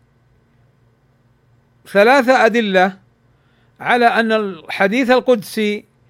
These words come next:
لفظه ومعناه من الله. نبه الشيخ محمد أمان الجامي رحمه الله تعالى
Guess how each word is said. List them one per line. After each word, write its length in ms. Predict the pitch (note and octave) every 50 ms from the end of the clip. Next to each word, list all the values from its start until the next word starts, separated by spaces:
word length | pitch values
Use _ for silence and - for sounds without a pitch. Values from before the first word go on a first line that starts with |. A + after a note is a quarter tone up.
| _ _ _ _ _ _ _
لفظه 480 | - E3 A3+ C4+ A#3+ A#3 A3 A3+ A#3 A3
ومعناه 800 | A3 A3+ A3 G#3+ G#3 G#3 G#3 G3 F#3 G3 G#3+ A#3 B3 B3+ A#3+ G3
من 200 | G#3+ G#3 G#3 G#3
الله. 400 | G3+ F#3+ F#3 E3+ D#3+ C#3 A2+ - _ _ _ _ _ _ _ _ _ _ _ _ _ _ _ _ _ _ _ _ -
نبه 400 | E3 A3+ A3+ G3+ G3 G#3+ G3+ G3
الشيخ 440 | F#3+ - - G#3+ G#3+ G3+ F3+ - E3
محمد 460 | D#3+ D#3 - A3+ A3 G#3+ G3+ G3+ F#3+
أمان 320 | F#3 F3+ G3 G3+ G3 F#3+
الجامي 580 | F#3+ F3+ D#3+ F3 F#3+ F#3+ F3+ D#3+ D3 C3 B2 A#2 _ _ _ _ _ _ _ _ _ _ _ _
رحمه 420 | E3 D#3+ - G#3+ G#3+ G#3 G3+ G3 G3
الله 320 | F#3+ F#3+ F#3+ F#3+ F#3 F3
تعالى 560 | E3 F#3 E3+ D3+ F3 F#3 F3 D#3 C#3 B2 -